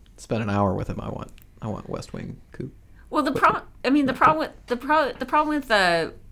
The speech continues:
Speaker 2: Bradley Whitford on the, uh, with Josh on the West Wing is that technically he is a great character who I always wanna root for, but there are a couple of episodes where he is just, like, king dork or king awful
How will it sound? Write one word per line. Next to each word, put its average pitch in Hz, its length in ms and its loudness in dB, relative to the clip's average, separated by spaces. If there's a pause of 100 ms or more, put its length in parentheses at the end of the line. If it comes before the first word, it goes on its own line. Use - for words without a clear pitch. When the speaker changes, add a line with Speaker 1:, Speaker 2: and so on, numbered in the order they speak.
(760)
Speaker 2:
Bradley 170 300 6
Whitford 151 420 0
on 147 280 0
the, 127 240 -4
uh, 156 180 4
with 165 220 2
Josh 185 320 4
on 147 100 0
the 143 80 -2
West 139 240 -2
Wing 131 320 -4 (300)
is 156 100 0
that 143 140 2
technically 160 460 0
he 139 160 0
is 127 360 -4
a 139 80 0
great 143 360 2
character 147 400 -2
who 156 100 -4
I 135 120 2
always 185 340 2
wanna 139 200 -2
root 131 240 -6
for, 117 320 -4 (220)
but 160 100 -4
there 156 100 4
are 143 40 4
a 143 60 -2
couple 160 220 0
of 147 60 -6
episodes 123 440 -4
where 127 100 -8
he 131 140 -8
is 123 120 -8
just, 131 140 -10
like, 117 240 -6 (160)
king 135 300 -4
dork 52 380 -10 (260)
or 175 180 4
king 165 400 0
awful 135 600 0